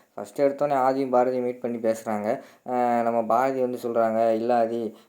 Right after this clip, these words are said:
இது வந்து நமக்கு செட் ஆகாது. எனக்கு ஒரு குடும்பம் இருக்கு, தமிழ் இருக்கா, எனக்கு இதெல்லாம் சரியா வராது.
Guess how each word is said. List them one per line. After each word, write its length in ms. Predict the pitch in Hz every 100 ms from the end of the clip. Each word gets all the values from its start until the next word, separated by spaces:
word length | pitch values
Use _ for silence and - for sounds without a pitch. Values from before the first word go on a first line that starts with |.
| -
இது 140 | 113
வந்து 140 | 113
நமக்கு 280 | 123 113 110
செட் 240 | - 101 120
ஆகாது. 420 | 117 107 104 104
எனக்கு 320 | 104 107 127
ஒரு 160 | 120 117
குடும்பம் 340 | 117 123 120
இருக்கு, 380 | 113 - 113 107
தமிழ் 240 | 104 110 120
இருக்கா, 460 | 110 107 110 110
எனக்கு 260 | 104 104 107
இதெல்லாம் 220 | 104 120
சரியா 340 | 120 110 117
வராது. 480 | 113 107 104 113 113